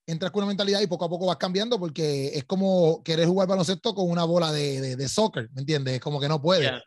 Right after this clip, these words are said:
Speaker 1: O sea, y poco a poco te vas adaptando a lo que son las redes sociales, lo que es YouTube, etcétera.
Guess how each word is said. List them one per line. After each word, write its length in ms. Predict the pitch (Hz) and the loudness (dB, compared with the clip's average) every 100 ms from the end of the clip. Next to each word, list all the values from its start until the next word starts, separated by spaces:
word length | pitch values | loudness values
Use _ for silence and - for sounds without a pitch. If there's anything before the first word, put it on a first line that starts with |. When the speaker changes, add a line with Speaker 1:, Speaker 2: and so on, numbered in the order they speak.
| _ | _
Speaker 1:
O 140 | _ - | _ -6
sea, 220 | 165 147 | -4 -2
y 100 | 156 | -2
poco 160 | 147 165 | 0 0
a 60 | |
poco 180 | 180 208 | 0 -2
te 80 | 196 | -2
vas 180 | 175 170 | -2 -2
adaptando 500 | 185 175 202 220 220 | -4 -4 -6 -4 -2
a 40 | |
lo 80 | 185 | -2
que 100 | 151 | -2
son 140 | 165 | -4
las 120 | 165 151 | -4 -2
redes 200 | 151 143 | -2 -2
sociales, 760 | 135 175 202 196 185 175 170 | -4 -2 -2 0 -2 -2 -2
lo 100 | 156 | -2
que 180 | 143 147 | -4 -6
es 60 | 139 | -6
YouTube, 440 | 123 202 196 180 170 | -2 0 0 -2 -6
etcétera. 460 | 160 - 156 143 | -10 -4 -4 -4